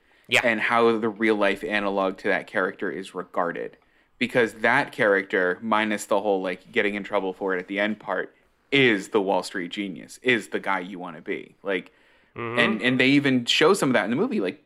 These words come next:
Speaker 2: Gordon Gekko's on magazines. Gordon Gekko is, you know, a household name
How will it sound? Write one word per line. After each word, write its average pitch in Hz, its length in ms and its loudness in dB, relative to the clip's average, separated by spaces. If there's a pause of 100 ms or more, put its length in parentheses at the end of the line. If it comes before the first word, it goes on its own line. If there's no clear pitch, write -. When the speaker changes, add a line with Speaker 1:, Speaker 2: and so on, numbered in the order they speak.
(140)
Speaker 2:
Gordon 113 300 2
Gekko's 120 420 2
on 101 140 0
magazines. 113 600 -4
Gordon 117 300 2
Gekko 113 440 2
is, 104 240 -8
you 117 80 -2
know, 101 140 2
a - 20 -2
household 107 480 -2
name 139 480 0